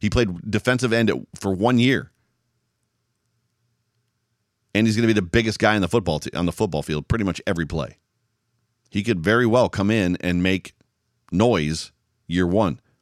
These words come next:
I'm telling you right now, watch out for this Boogie Basham kid. This kid is gonna be good.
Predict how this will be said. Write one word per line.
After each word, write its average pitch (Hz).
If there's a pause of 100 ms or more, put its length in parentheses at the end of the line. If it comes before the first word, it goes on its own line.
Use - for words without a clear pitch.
(1040)
I'm 87
telling 120
you 110
right 104
now, 110
watch 104
out 117
for 110
this 92
Boogie 90
Basham 87
kid. -
This 85
kid 104
is 101
gonna 82
be 80
good. 71